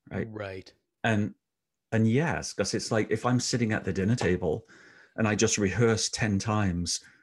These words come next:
Speaker 1: "Could you please pass the salt? Could you please pass the salt?" <laughs>
Speaker 2: <laughs>
Speaker 1: Right?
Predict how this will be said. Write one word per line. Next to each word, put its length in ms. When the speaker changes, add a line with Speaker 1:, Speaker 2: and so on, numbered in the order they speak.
Speaker 1:
"Could 140
you 80
please 280
pass 260
the 80
salt? 400
Could 120
you 80
please 220
pass 240
the 100
salt?" 220
<laughs> 640
Speaker 2:
<laughs> 200
Speaker 1:
Right? 280